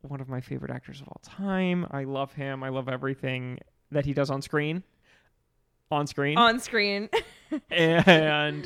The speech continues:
Speaker 1: this movie, I feel, you know, is the def-, like, one of the definitive Tom Cruise movies. And, like, whether or not it's a good movie or a bad movie, it's a Tom Cruise movie. And therefore, I find it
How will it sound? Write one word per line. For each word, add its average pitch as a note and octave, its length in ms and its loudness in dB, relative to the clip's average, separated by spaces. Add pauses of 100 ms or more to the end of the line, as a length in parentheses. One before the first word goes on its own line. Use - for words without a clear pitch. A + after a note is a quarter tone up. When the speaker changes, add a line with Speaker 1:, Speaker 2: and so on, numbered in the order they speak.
(100)
Speaker 1:
this E3+ 200 -2
movie, D#3 380 0
I D3 80 2
feel, D3 300 -2
you E3 180 -2
know, D#3+ 280 -2
is D3+ 220 -2 (100)
the D#3 100 -2
def-, D#3+ 280 -6
like, D3+ 220 -2
one D3 160 -4
of D#3 80 -6
the D#3+ 80 -2
definitive D#3 540 -6
Tom D#3+ 200 -4
Cruise G#3+ 280 -6
movies. C3+ 300 -4
And, C#3 100 -6
like, C#3 180 -4
whether D3+ 240 -2
or D3 60 -4
not D3 160 -2
it's C#3 100 -6
a C#3 60 -6
good C#3 260 0
movie C#3+ 320 0
or C3 80 0
a B2+ 60 -2
bad C3+ 400 -2
movie, C3 500 -2 (220)
it's D3 160 -2
a C#3+ 40 -2
Tom C3+ 360 -6
Cruise C3+ 340 -6
movie. C3+ 420 -8
And C#3 120 -6
therefore, C3+ 420 -6
I C3+ 60 -6
find C#3 280 -10
it D3 200 -8